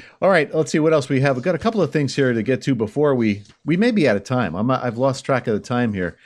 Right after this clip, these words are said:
We may be out. That's all we're gonna have time for. So th-, we'll keep an eye on the, uh, situation in, in Kenosha, Wisconsin. Again, as we record this, this podcast, they are still deliberating, so it may be a day or two, but it's gonna be soon. So we'll,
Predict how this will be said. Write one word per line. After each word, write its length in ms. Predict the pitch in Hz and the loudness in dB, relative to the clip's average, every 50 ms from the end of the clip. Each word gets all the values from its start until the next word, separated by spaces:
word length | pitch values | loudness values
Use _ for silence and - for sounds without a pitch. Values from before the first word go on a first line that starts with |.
| - - _ - | -20 -20 _ -2
We 140 | 123 123 120 | 0 0 2
may 160 | 127 139 147 | 2 2 2
be 180 | 120 120 117 123 | 2 2 2 2
out. 140 | 120 113 | 2 2
That's 180 | 117 117 - - | 0 -2 0 0
all 140 | 147 135 117 | 0 0 2
we're 60 | 113 | 0
gonna 120 | 120 110 | 0 0
have 120 | 110 104 107 | -2 -2 -2
time 260 | - 127 131 135 135 | -2 -2 0 0 -2
for. 320 | 131 104 92 87 85 - _ _ _ - - - _ _ _ - | -2 -2 -2 -2 -2 -4 _ _ _ -20 -20 -20 _ _ _ -14
So 340 | - - 147 143 139 139 135 | -4 0 2 2 2 2 0
th-, 120 | 131 - | -2 -4
we'll 220 | 139 143 151 143 135 | -6 -2 -2 -2 -2
keep 220 | 139 202 185 - | 0 -2 -2 0
an 80 | 165 147 | 0 2
eye 180 | 147 143 139 | 2 2 4
on 100 | 135 127 | 4 4
the, 240 | 123 123 117 113 113 | 4 2 2 2 2
uh, 40 | 110 | 0
situation 540 | - - 131 113 127 131 127 123 - 127 110 | -2 -4 -4 -2 0 0 0 0 0 0 0
in, 180 | 107 107 - - | 0 -2 -4 -6
in 100 | 117 104 | -10 -6
Kenosha, 360 | - 139 127 135 139 131 - | -2 0 2 2 2 0 0
Wisconsin. 500 | 117 104 104 - - 131 131 120 - 110 | -2 -2 -2 -2 0 0 0 0 -2 -2
Again, 180 | 107 113 117 110 | 0 0 0 0
as 260 | - 156 170 156 - | -2 -2 -4 -2 -2
we 140 | 156 151 131 | -2 -2 -2
record 420 | 117 107 - - 151 156 151 139 | -2 -6 -6 -4 -2 -2 0 0
this, 240 | 120 120 113 - - _ _ _ _ _ _ _ _ _ _ _ _ _ - | -2 -4 -4 -6 -10 _ _ _ _ _ _ _ _ _ _ _ _ _ -8
this 180 | 113 110 107 | -6 -6 -6
podcast, 720 | - - 139 135 131 131 - 127 110 101 101 101 - - - | -4 -2 -2 0 0 -2 -2 0 0 0 -2 -4 -8 -10 -6
they 160 | 117 120 120 | -2 0 2
are 120 | 113 110 107 | 2 0 -2
still 260 | - - 135 123 107 | -2 -2 -2 0 0
deliberating, 560 | 101 101 101 117 117 104 98 92 90 92 90 | 0 -2 -2 -2 0 0 0 0 0 -2 -4
so 140 | - - 104 | -4 -4 -4
it 80 | 98 | -2
may 140 | 104 123 127 | -2 -2 -4
be 140 | 110 117 110 | -2 -2 -4
a 40 | 104 | -2
day 200 | 87 104 101 104 | -2 -2 0 0
or 100 | 104 98 | -2 -2
two, 220 | - - 110 104 | -4 -4 -4 -2
but 100 | 95 123 | -2 -2
it's 100 | 143 139 | -2 -2
gonna 160 | - 262 262 | -2 0 0
be 100 | 214 156 | 0 0
soon. 380 | 127 - - 143 117 80 65 - | -2 -2 -2 -2 -2 -2 -4 -6
So 140 | - 117 117 | -4 -2 0
we'll, 260 | 135 143 139 107 | 2 2 0 0